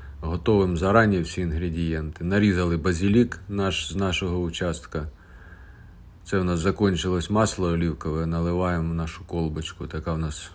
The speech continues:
є цікава. Бачите, яка вона гарна.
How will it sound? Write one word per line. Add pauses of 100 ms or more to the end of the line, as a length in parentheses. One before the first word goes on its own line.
(220)
є (180)
цікава. (240)
Бачите,
яка
вона
гарна.